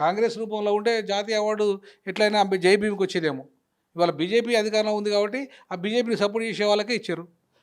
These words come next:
ఆ, ఏముంది అలా సినిమాలో దోపిడీ, ఆ దోపిడీ వ్యవహారాలు తప్ప? పుష్ప సినిమా అనేది దోపిడీ వ్యవహారం కాబట్టి దోపిడీదారులు కేంద్రంలో అధికారంలో కూడా దోపిడీదారు సినిమాకి ఇచ్చారు. అదే జై భీమ్ సినిమాకు కాంగ్రెస్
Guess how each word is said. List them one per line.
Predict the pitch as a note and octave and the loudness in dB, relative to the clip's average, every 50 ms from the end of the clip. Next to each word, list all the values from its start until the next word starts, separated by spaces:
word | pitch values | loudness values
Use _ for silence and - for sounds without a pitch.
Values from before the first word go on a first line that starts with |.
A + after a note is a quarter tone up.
| _ _ _ F3 | _ _ _ 2
ఆ, | G3+ B3 A#3 E3 E3 | 2 2 4 2 2
ఏముంది | G3 G#3+ A#3 A#3+ A3 | 2 2 0 -2 -2
అలా | G#3+ G#3+ G#3+ G3 - | 0 0 0 -2 -2
సినిమాలో | G#3 G3 G3 G3 G3 F#3+ F#3+ | -4 -6 -4 -2 -2 -2 -4
దోపిడీ, | F#3 E3 E3 E3 D#3+ F3+ F3 E3+ E3+ - - - _ D3+ | -4 -4 -4 -4 -4 -4 -6 -6 -6 -10 -18 -20 _ -4
ఆ | |
దోపిడీ | C#3 D#3+ E3+ E3 F#3 F3+ | 0 0 0 2 4 6
వ్యవహారాలు | F3+ F3+ F3 F3 E3 D#3+ D#3+ | 6 6 6 4 2 0 -2
తప్ప? | D#3+ - F3 F#3+ - _ _ _ _ _ _ _ _ _ _ | -4 -4 -10 -14 -14 _ _ _ _ _ _ _ _ _ _
పుష్ప | C3+ B2+ - - G#3+ G3 | -12 -10 -2 0 0 2
సినిమా | D#3+ G#3 G3+ G3+ G3 | 2 0 0 0 0
అనేది | F#3+ G3 G#3 A3+ | 0 0 -2 0
దోపిడీ | G3+ G#3+ A#3 A#3 A#3 A3 | 2 2 2 4 4 4
వ్యవహారం | F#3+ E3+ D#3 D3 C#3 C#3 D3+ | 6 6 6 4 2 0 -4
కాబట్టి | - _ _ _ _ _ _ _ G#3 A3+ A3 F3+ F3+ | -12 _ _ _ _ _ _ _ -2 -2 0 2 2
దోపిడీదారులు | G3 G#3 A3+ G#3+ A3+ A3+ A3+ A3+ G3+ | 2 0 2 4 6 6 6 6 4
కేంద్రంలో | F#3 G3+ G#3 A3 A3+ A3 G#3+ G#3+ | 2 0 0 2 0 0 0 0
అధికారంలో | G#3+ G#3 G#3 G#3 G#3 G3+ | 0 0 0 0 0 0
కూడా | A3 A#3+ A#3+ | -2 2 4
దోపిడీదారు | C4 C4 B3 A#3 A#3+ A#3 A3+ A#3 | 4 4 4 4 4 4 4 4
సినిమాకి | A3+ - A3 A3 A3+ A3 A3+ | 0 -4 -4 -4 -2 -2 -4
ఇచ్చారు. | G#3 A3 - C#3+ C3 C#3 C#3 - _ _ _ _ _ _ _ _ _ _ _ _ | -6 -4 -6 -8 -8 -10 -12 -16 _ _ _ _ _ _ _ _ _ _ _ _
అదే | D#3+ F#3+ A#3 A#3 | 4 6 6 6
జై | F3+ F#3+ G3+ A3+ | 8 6 6 6
భీమ్ | A3 B3 B3 A#3+ | 4 2 -2 -2
సినిమాకు | - - A#3+ A#3 A#3+ A#3+ A#3 A#3+ B3+ B3 | -2 -2 0 4 4 4 4 2 -2 -4
కాంగ్రెస్ | - F#3+ G3 G#3+ A3+ A#3+ A#3+ A3+ | -2 -2 -2 -2 -2 -2 -4 -4